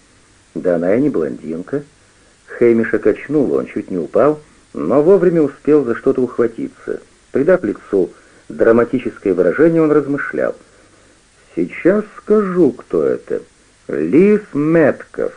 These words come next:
вот кто. Роскошная девка". Он повернулся к мужчине, составлявшему пирамиду из пустых бутылок и стаканов. "Питер, ты видел Лиз Мэтков?" Питер кивнул, боясь отвести глаза –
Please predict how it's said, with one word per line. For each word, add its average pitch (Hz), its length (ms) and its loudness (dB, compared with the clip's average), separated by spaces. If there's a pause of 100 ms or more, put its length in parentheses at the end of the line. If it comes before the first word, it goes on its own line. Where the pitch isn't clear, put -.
(120)
вот 131 260 0
кто. - 340 -8 (460)
Роскошная - 800 0
девка". - 480 -6 (640)
Он 104 140 2
повернулся 117 520 2
к - 80 -6
мужчине, 143 500 -2 (360)
составлявшему 107 680 0
пирамиду 104 540 2
из 113 80 -2
пустых 95 440 -6
бутылок 139 460 -2
и 120 40 -4
стаканов. - 520 -6 (480)
"Питер, - 340 0 (480)
ты 95 140 2
видел 208 480 2 (100)
Лиз 165 380 4
Мэтков?" - 540 -2 (1000)
Питер 196 300 4
кивнул, 131 460 4
боясь 107 420 4
отвести 104 460 -4
глаза – 90 560 2